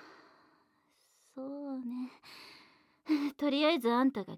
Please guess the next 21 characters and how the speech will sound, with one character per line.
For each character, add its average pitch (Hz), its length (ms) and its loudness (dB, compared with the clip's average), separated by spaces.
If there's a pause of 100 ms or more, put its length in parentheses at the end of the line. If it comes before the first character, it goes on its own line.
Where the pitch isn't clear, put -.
九 285 400 0
一 262 300 -2
で 254 120 0
悪 233 300 -4
い 247 80 -6
か 214 160 -12
ら、 170 80 -14 (960)
強 359 320 4
制 349 320 2
退 320 360 2
院 233 440 2
か 180 200 -12
な。 202 120 -12 (4000)
冗 208 500 0
談 247 320 0
よ。 185 100 -12 (2000)
病 233 320 4
室 - 220 -6
内 214 240 0
で 160 80 -10
起 156 60 -6